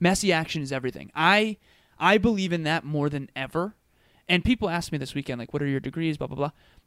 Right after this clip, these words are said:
Degrees are great. It's theory. Practice matters more. Practice matters more than theory. I'm, I'm convinced of that.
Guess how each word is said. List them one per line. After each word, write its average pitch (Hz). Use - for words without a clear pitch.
Degrees 202
are 214
great. 147
It's -
theory. 170
Practice 175
matters 143
more. 139
Practice 180
matters 160
more 147
than 135
theory. 120
I'm, 143
I'm 151
convinced 139
of 120
that. 85